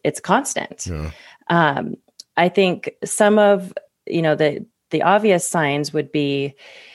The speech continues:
Speaker 1: you know, not doing some of the things that you used to do. Like, for example, maybe you're check-, you used to check frequently, and then now it's becoming less frequent. Um, or you're just maybe looking for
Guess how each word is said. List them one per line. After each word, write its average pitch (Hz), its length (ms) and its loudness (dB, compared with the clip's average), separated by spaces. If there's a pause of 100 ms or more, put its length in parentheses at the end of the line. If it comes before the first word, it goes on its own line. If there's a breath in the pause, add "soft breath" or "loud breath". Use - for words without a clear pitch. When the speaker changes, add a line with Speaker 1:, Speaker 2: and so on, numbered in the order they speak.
(120)
Speaker 1:
you 165 100 0
know, 151 120 2
not 156 440 2 (300)
doing 156 680 2 (160 loud breath)
some 170 240 -2
of 165 40 6
the 156 60 4
things 147 200 0
that - 100 -2
you - 80 -2
used 165 220 0
to 143 80 -4
do. - 340 -2
Like, 135 420 -2 (300)
for 139 160 -2
example, 131 400 -2
maybe 131 260 0
you're 131 260 -2
check-, 151 300 -2
you - 80 -4
used 147 240 0
to - 80 -10
check 135 260 -2
frequently, 175 680 2
and 143 160 2
then 139 160 2
now 135 380 2
it's - 240 -4
becoming 135 640 -2 (400 loud breath)
less 143 320 2
frequent. - 720 -6 (100)
Um, - 500 -6 (680 loud breath)
or 170 240 4
you're 170 200 2
just 196 220 -4
maybe 202 320 0
looking 202 440 -2
for 185 580 -2